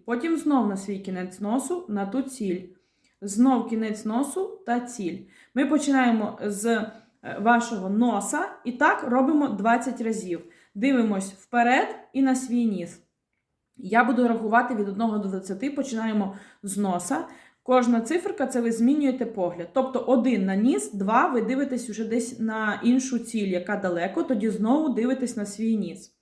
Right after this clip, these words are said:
Приготувались, починаю рахувати. З носика. Один, два,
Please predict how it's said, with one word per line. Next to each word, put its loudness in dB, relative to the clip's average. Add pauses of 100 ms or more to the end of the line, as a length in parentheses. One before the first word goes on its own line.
(540)
Приготувались, 2
починаю -6
рахувати. -6 (460)
З -6
носика. -2 (600)
Один, 0 (920)
два, 2